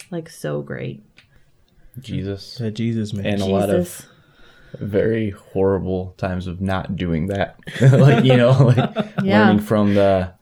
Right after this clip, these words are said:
Speaker 2: learning from times that I did not show grace at all. I was really pissy towards people,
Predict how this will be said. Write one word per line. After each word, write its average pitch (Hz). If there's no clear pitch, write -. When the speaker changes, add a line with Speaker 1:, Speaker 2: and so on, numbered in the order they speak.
Speaker 2:
learning 95
from 92
times 95
that 92
I 92
did 92
not 92
show 92
grace 92
at 92
all. 92
I 90
was 90
really 92
pissy 92
towards 92
people, 90